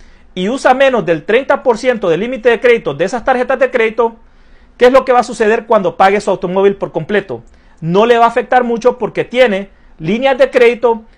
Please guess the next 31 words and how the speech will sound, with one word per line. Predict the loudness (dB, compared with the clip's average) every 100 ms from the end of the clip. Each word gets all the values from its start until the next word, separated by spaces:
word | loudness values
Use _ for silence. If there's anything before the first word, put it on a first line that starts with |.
| _ _
que | -4 0
tie-, | 2 2 0
y | -6
tiene | 0 0
un | 0
portafolio | -2 -2 0 0 4 4 4 -4 -6 _ _ _ _ _
que | -2
está | -2 2 6 6 4 -8 -16
bien | -8 -2 -2
cubierto | -4 0 2 4 0 -2
por | -2 -2
otras | -2 -2
tarjetas | 0 0 0
de | -2
crédito | 0 0 0 -4
que | -4
son | 0 0 0 -8 _ _ _ -4
de | 2 4
revolvimiento, | 4 4 2 0 -2 0 -2 -2
que | -4
estas | -2 -4
se | -4
pueden | -2 0 0 -4 -8
utilizar | -6 -4 -4 2 4 4 0 _ _ _ _ -10
y | -4
pagar | 0 4 2 0
completamente | -4 -2 0 0 -2 0 -2 -2
y | -6
no | -4
se | -4 -4
cierran. | 2 2 2 -8